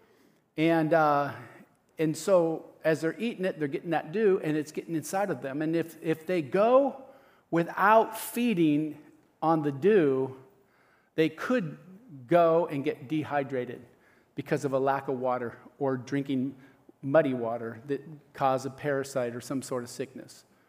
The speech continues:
But if they get that fresh dew, it hydrates them and keeps them alive and vibrant in their physical bodies. So as we're looking at this, we're looking at an analogy that we can apply to our spiritual lives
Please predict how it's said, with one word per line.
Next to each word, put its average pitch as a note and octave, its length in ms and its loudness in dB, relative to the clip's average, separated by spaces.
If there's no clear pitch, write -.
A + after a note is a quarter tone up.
But E3 100 4
if D#3+ 60 -2
they D#3+ 100 0
get E3 180 -8
that D3+ 160 -4
fresh - 260 -6
dew, C3 300 -12
it C3 120 -14
hydrates B2+ 580 -8
them - 200 -18
and C#3 140 -20
keeps - 280 -10
them C3+ 140 -2
alive B2 440 -4
and A2+ 160 -10
vibrant C3+ 480 -2
in C#3 140 -2
their B2+ 180 -2
physical C3 460 -8
bodies. A#2+ 600 -8
So D#3 420 0
as C#3 160 -12
we're C#3+ 120 2
looking F#3+ 340 2
at B2 180 -4
this, C3 280 -8
we're C3+ 140 -4
looking D#3 400 -2
at C3+ 160 0
an C3 160 -4
analogy B2+ 880 -2
that - 120 -8
we C#3 100 -6
can C#3 140 -4
apply D#3 340 0
to C3+ 140 -4
our B2+ 80 -2
spiritual C#3 500 -8
lives A2 380 -14